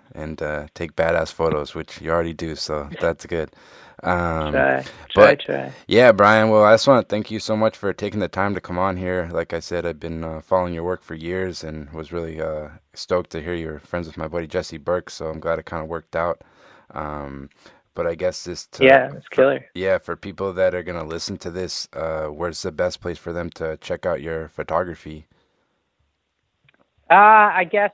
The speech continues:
Speaker 2: you know, my website, uh, gaberman dot com, or on Instagram. I, I try to only put skate photos on there or other photos that I, I'm particularly, like, proud of.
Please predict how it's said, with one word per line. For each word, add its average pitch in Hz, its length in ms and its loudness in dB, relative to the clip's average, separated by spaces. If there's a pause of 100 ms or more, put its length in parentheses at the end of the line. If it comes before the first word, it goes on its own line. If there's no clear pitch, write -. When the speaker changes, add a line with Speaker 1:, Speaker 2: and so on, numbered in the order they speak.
Speaker 2:
you 190 140 -10
know, 170 260 -2
my 160 160 -6
website, 151 640 -2 (180)
uh, 135 260 0 (100)
gaberman 139 460 -6
dot 131 300 4
com, 139 520 0
or 135 260 4
on 135 220 0
Instagram. 139 720 4
I, 135 120 6 (480)
I 156 100 8
try 147 240 10
to 143 280 8 (320)
only 135 480 0 (200)
put 143 220 4 (240)
skate 135 260 0
photos 131 320 6
on 139 200 2
there 135 380 6
or 127 220 6
other 131 280 2
photos 131 380 8
that 131 120 6
I, 120 140 0 (140)
I'm 131 80 -8
particularly, 123 600 4
like, 117 240 0
proud 120 360 6
of. 120 180 4